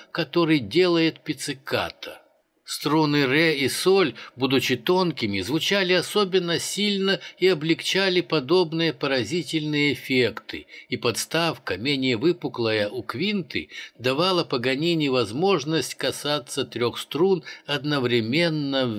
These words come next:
верхнем регистре. Четвертое. Употребление простых и двойных флажолетов – одно из чудес паганиниевского исполнения. Гур свидетельствует:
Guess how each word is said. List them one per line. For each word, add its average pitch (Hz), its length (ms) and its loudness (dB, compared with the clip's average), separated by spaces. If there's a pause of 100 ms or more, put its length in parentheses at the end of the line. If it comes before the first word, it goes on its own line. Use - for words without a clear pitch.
верхнем 113 600 -4
регистре. 95 840 -8 (840)
Четвертое. 117 840 -2 (440)
Употребление 120 840 2
простых 123 560 0
и - 20 2
двойных 117 460 0
флажолетов – 123 800 2 (260)
одно 147 320 0
из 180 180 2
чудес 156 580 2
паганиниевского 139 1300 0
исполнения. 113 960 -2 (360)
Гур 110 280 2
свидетельствует: - 1160 -4